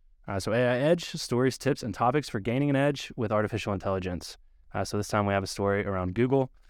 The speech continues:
uh, who has been, uh, you know, an early pioneer in A I, but was recently kind of unseated by Open A I. Uh, so talk a little about this story with Google's, uh,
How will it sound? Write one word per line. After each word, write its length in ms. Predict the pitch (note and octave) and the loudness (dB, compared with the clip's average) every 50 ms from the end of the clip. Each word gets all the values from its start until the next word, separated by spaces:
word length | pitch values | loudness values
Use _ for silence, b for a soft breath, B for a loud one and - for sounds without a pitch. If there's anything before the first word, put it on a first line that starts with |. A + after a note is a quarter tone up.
| - - - - | -20 -18 -10 -6
uh, 100 | - F#2 | -4 -2
who 80 | G2+ G2 | -2 -2
has 140 | F#2 F2+ | -2 -2
been, 460 | - G2+ G2+ G2 G2 F#2+ F#2+ F#2+ B2+ - - | 0 0 0 2 2 0 -2 -4 -6 -6 -4
uh, 260 | G2+ F#2+ F#2 F2+ E2 - - _ - - | -2 -2 -2 -2 -4 -6 -12 _ -10 -6
you 100 | A2+ G2+ | -4 -2
know, 120 | F#2+ F#2 | -2 -2
an 80 | G2 F#2+ | 0 0
early 240 | B2 C#3 C#3 C3+ - | 2 2 2 2 2
pioneer 480 | C3 A#2+ A#2 A2+ A2+ A2+ A2+ A2+ A2+ A2+ - | 2 2 2 2 2 2 2 0 0 -2 -2
in 400 | A2+ G#2+ G#2+ G#2 G#2 G#2 G#2+ - _ - | -4 -4 -2 -2 -2 -4 -4 -6 _ -4
A 100 | A#2 A2+ | 0 0
I, 220 | A2+ A2 A2 A2+ | 2 2 2 2
but 220 | G#2 G#2 G2+ - - | 2 2 0 0 0
was 240 | G#2+ G2+ F#2+ - | -2 -2 -2 -4
recently 380 | - G#2 G2+ G2 - - G2+ F#2+ | -4 -2 -2 -2 -2 -4 -4 -4
kind 180 | - G2 G2 G2+ | -2 -2 -2 -2
of 240 | G2 F#2+ - - - - - - - - _ - | -2 -4 -6 -10 -18 -20 -20 -20 -20 -20 _ -6
unseated 460 | G2+ G2+ F#2 - - G2+ G#2 A#2+ A2+ G2 | -4 -4 -2 -2 -2 0 0 0 0 2
by 400 | G#2 G2 G2 F#2+ F#2+ F#2+ G2 - - - | 2 2 2 2 0 -2 -4 -6 -6 -4
Open 220 | A#2+ A#2 A#2+ A2+ | -4 -2 0 0
A 100 | G#2 F#2+ | 0 0
I. 280 | F#2+ G2 A#2 D3 D#3+ - - - - - | 0 0 0 -2 -4 -8 -14 -20 -12 -6
Uh, 240 | - G2+ G2 G2 G2 | -4 -2 -2 -2 -2
so 120 | - - | -4 -2
talk 180 | - A#2 A#2 - | 0 0 2 2
a 60 | A#2+ | 2
little 100 | A2+ G#2+ | 2 2
about 160 | G#2 G#2+ G2+ | 4 2 2
this 140 | - G2+ - | 0 -4 -8
story 480 | - - A2 G#2+ G#2+ G#2+ G#2+ G#2+ G2+ - - - - - - - - - | -6 -2 0 2 2 4 2 2 0 -4 -10 -20 -20 -20 -20 -12 -6 -4
with 160 | G2+ F2+ - | -4 -4 -2
Google's, 420 | - G2+ F#2+ G2 F#2+ F#2 - - | -2 -2 0 0 0 -2 -2 -4
uh, 420 | - A#2 G2 F#2+ F#2 F#2 F2+ E2+ | -4 -2 0 0 0 0 -2 -4